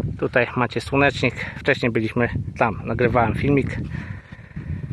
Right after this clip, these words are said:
Tutaj jest taki dołek, bo mi tutaj woda spływa z pól i stoi, wymaka,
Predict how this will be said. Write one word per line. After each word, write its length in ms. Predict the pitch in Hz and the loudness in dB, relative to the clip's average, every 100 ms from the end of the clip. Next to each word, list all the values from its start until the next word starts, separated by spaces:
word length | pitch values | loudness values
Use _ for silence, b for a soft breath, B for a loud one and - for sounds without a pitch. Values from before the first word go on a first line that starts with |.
| B B B B B - - - - - | B B B B B -10 -12 -10 -10 -6
Tutaj 220 | 117 123 | -2 2
jest 160 | 120 - | 2 0
taki 200 | 113 123 | -10 0
dołek, 260 | 127 120 110 | 4 4 2
bo 120 | 120 | 0
mi 80 | 117 | 0
tutaj 260 | - 123 | 0 0
woda 240 | 117 127 120 | 4 2 2
spływa 380 | - 131 120 | 2 4 4
z 80 | - | 0
pól 220 | - 156 175 B B B - B B B B B B - - - - - | 6 6 6 B B B -14 B B B B B B -12 -12 -12 -16 -6
i 100 | 151 B B B | -4 B B B
stoi, 400 | - - 135 117 | -8 2 4 6
wymaka, 520 | 120 123 127 123 170 | 4 4 4 4 4